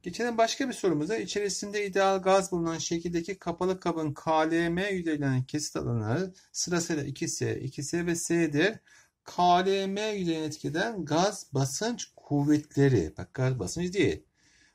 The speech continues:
Ee, şimdi, e, bunlar arasında ilişkiyi soruyor. Şimdi gazlarda basınç eşittir P çarpı S değil miydi?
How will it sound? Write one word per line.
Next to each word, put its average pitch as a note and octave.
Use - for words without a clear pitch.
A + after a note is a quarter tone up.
Ee, A2+
şimdi, D3+
e, C#3
bunlar F#3
arasında F3+
ilişkiyi G3+
soruyor. D3+
Şimdi F3
gazlarda F#3
basınç F#3
eşittir F#3
P F#3
çarpı E3
S D#3
değil A#3+
miydi? B2+